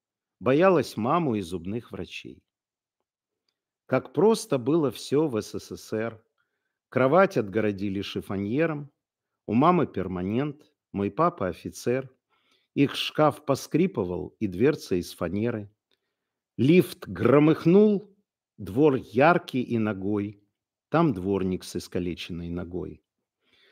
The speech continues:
У снега был тогда особый блеск, под фонарями, как павлиний веер. Не верилось, что у родителей есть секс. И в двадцать первый век никто не верил.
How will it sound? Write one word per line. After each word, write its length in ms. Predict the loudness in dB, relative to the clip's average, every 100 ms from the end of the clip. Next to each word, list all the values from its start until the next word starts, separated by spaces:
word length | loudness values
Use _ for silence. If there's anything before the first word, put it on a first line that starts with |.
| _ _ _ 2
У 60 |
снега 520 | 2 4 6 8 8 6
был 260 | 8 8
тогда 440 | 8 2 4 4 4
особый 640 | 2 -4 -2 4 6 6
блеск, 800 | 6 4 4 2 -4 -18 -20 _ _ _ _ _ _ -2
под 200 | -2 -2
фонарями, 960 | -2 0 2 2 2 2 2 0 -2 -6
как 280 | -8 -8 -6
павлиний 840 | -6 -4 -4 -4 -2 0 -2 -4 -12
веер. 720 | -16 -8 -4 -4 -6 -10 _ _ _ _ _ _ _ _ _
Не 200 | 2 4
верилось, 540 | 4 6 6 6 4 2
что 320 | -4 -4 -4
у 140 | -2
родителей 600 | -2 -4 -4 -6 -4 -4 -4
есть 360 | -2 -4 -4
секс. 560 | -10 -8 -8 -10 -20 -20 _ _ _ _ _ _ _ _ _ _
И 120 | -2
в 80 | -2
двадцать 560 | 2 4 4 2 -4 0
первый 340 | 2 2 2
век 300 | 0 0 -2
никто 340 | -4 -6 -6 -6
не 140 | -4
верил. 480 | -4 -6 -8 -12 -14